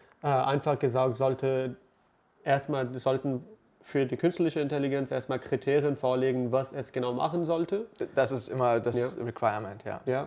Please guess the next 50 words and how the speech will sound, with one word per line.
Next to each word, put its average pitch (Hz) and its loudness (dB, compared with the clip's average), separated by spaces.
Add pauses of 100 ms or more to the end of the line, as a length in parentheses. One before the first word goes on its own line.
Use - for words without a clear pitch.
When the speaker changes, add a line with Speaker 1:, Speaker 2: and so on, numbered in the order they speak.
Speaker 1:
und 131 -2 (300)
angepasst 147 2
auf 127 -2
die 131 0
Kriterien 143 2
kann 131 -2
es 131 -2
uns 127 -4
dann 123 -2
entweder 127 -2
ergänzen 139 0
oder 120 -2
ersetzen. 110 -6 (840)
Speaker 2:
Hoff-, 135 2
hoffentlich 147 4
nur 131 4
ergänzen. 120 0 (400)
Oder 151 12
ersetzen 170 6
in 180 6
dem 165 6
Sinne, 180 8
dass 156 6
wir 156 8
Speaker 1:
Ja. - 6
Speaker 2:
dann 131 10
wieder 160 4
Zeit 143 6
haben, 143 6
um 139 0
Sachen 131 4
zu 143 2
machen, 135 2
die 127 0
uns 127 -2
Spaß 143 4
machen. 110 0
Speaker 1:
Genau 165 10
das 170 4
meine 151 4
ich, 120 0
ja, 135 2
Speaker 2:
Ja. 143 8
Speaker 1:
genau 147 6
das 139 2
meine 139 2
ich. 127 0
Zum 127 -2
Beispiel, 127 2 (400)
ähm, 120 4